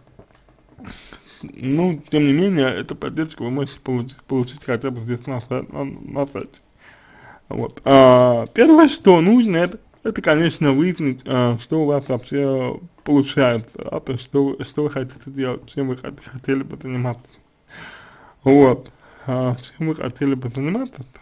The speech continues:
что вы хотели, что вы хотели делать. Вот. Мне кажется, что это, м, очень важная история, мне кажется, это очень важный момент.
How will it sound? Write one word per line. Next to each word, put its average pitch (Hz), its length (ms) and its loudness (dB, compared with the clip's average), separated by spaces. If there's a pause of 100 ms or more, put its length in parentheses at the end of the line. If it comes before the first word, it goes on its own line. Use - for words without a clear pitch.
(140)
что 160 100 -14
вы 139 140 -8
хотели, 139 520 -12
что 170 140 -8
вы 135 160 -8
хотели 135 420 -12
делать. 123 320 -8 (2000)
Вот. 123 500 -2 (180)
Мне 165 260 -2
кажется, 165 520 -2
что 127 380 -4
это, 156 220 -4
м, 127 380 -2 (560)
очень 131 640 -2 (1700)
важная 135 580 8
история, 233 520 2
мне 120 260 -2
кажется, 127 380 -2
это 131 160 0
очень 131 300 0
важный 123 340 2
момент. 196 540 -4